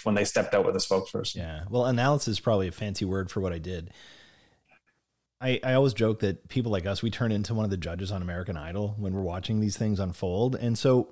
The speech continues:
Speaker 2: <clears throat> I was really looking throughout the day, and, and thankfully, and not by design, just by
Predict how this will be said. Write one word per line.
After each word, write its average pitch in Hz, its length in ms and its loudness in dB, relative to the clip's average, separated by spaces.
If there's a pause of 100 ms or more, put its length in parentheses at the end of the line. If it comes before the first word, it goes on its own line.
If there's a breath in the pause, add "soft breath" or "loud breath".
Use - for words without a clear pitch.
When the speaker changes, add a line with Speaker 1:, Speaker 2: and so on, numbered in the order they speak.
(180)
Speaker 2:
<clears throat> 147 200 2
I 156 60 4
was 202 140 4
really 143 180 6
looking 127 360 2 (800 loud breath)
throughout 226 300 6
the 139 100 4
day, 107 200 6
and, 101 160 0
and 120 160 2
thankfully, 107 840 2
and 120 260 -2
not 147 220 2
by 127 100 6
design, 95 360 0
just - 100 -6
by 80 320 -4